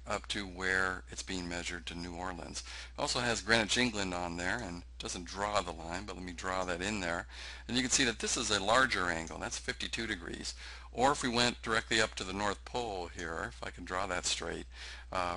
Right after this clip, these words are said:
really what we're looking at here is a right angle, or ninety degrees. Now for longitude, it's the same thing. It's measured from the center of the Earth,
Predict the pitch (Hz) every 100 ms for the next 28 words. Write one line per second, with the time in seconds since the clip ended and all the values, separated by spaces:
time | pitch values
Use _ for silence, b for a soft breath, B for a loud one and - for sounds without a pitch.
0 | 90 110 107 92 87 90 92 - 87 85
1 | 85 95 90 85 80 78 87 107 123 -
2 | 87 90 82 87 90 104 98 87 85 90
3 | 92 78 76 - B B B B B 127
4 | 120 - 120 156 196 156 147 - - 139
5 | 131 117 120 95 107 123 120 127 117 107
6 | - 113 113 113 95 92